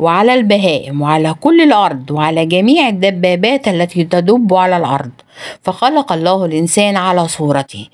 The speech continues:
وعلى صورة الله خلقه، ذكراً وأنثى خلقهم، وباركهم الله وقال لهم: "اثمروا واكسروا واملأوا الأرض واخضعوها، وتسلطوا على سمك البحر وعلى طير السماء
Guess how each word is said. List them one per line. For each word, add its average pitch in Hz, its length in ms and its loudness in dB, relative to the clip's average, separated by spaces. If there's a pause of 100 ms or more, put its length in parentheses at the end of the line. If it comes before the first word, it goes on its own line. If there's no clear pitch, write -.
(260)
وعلى 185 360 0
صورة 180 360 2
الله 175 340 0
خلقه، 139 580 -8 (460)
ذكراً 254 540 2
وأنثى 160 460 0
خلقهم، 190 760 -4 (360)
وباركهم 190 800 0
الله 160 360 -2
وقال 170 580 0
لهم: 147 260 -2 (300)
"اثمروا 233 640 2
واكسروا 190 760 0
واملأوا 202 480 2
الأرض 233 420 0
واخضعوها، 190 720 0 (300)
وتسلطوا 185 880 0
على 160 280 0
سمك 226 420 0
البحر 175 480 -2
وعلى 160 420 0
طير 254 320 2
السماء 170 520 0